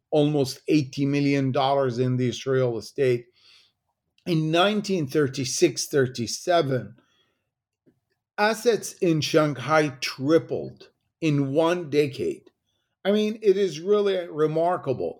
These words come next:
because people started seeing Shanghai as the hub in the world. I mean, if you look at his diaries and who visited Shanghai, the question was,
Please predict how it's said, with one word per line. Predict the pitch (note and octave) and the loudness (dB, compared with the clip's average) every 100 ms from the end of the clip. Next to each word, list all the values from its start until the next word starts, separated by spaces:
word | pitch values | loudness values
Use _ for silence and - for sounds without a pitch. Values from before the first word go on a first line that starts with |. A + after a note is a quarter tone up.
| - - - - | -18 -20 -18 -6
because | A#3+ G3+ A3 G3 | -4 2 4 4
people | - A3 G#3+ G#3 | -2 -4 0 2
started | D#3 - F3 D#3+ E3 | 0 0 0 2 -2
seeing | C3 - F3 E3 D#3 | -4 -2 0 0 -2
Shanghai | - - C#3+ C3 - D3 C#3+ C#3 C3+ - - _ | -2 0 0 0 -4 0 0 -2 -8 -20 -20 _
as | - D#3+ B2+ G#2+ G#2 A2+ | 0 2 2 -8 -10 -6
the | D#3 G3 G#2 G#2 _ _ | -2 0 0 -4 _ _
hub | - - C#3 C#3 C#3 - _ _ - | -14 -6 0 0 0 -6 _ _ -6
in | D#3+ D3+ | -2 0
the | C3+ | 2
world. | C3 A#2 G#2 - - | 4 2 0 -4 -6
I | F#3 | 0
mean, | G3 G3+ | 2 2
if | F3+ B2+ D#3+ | 0 -2 -2
you | G3+ C4 | 0 0
look | A#3+ G3 E3 C#3+ B2+ - _ - - | -2 0 0 0 -2 -18 _ -20 -6
at | D3+ C#3+ | 0 2
his | C3+ D3+ B2 | 2 0 -2
diaries | G2+ C3 C#3 D#3 D3+ A#2 D#2+ - - _ - _ _ | -4 -2 0 2 2 0 -6 -12 -18 _ -20 _ _
and | F3 D#3+ D3+ - - - | -2 0 0 -6 -12 -6
who | - A3+ G#3+ | -2 0 0
visited | C#3+ D#3+ C#3+ D3+ C3 C3 | 2 2 2 -2 -2 -4
Shanghai, | - C3 A#2 G2 G#2+ F#2 - _ _ _ _ | 0 0 0 -2 -2 -4 -6 _ _ _ _
the | B2 D3+ | -6 -4
question | - A3 B3 - G3 D#3+ | 0 0 0 0 0 2
was, | C#3 C3 | 0 -2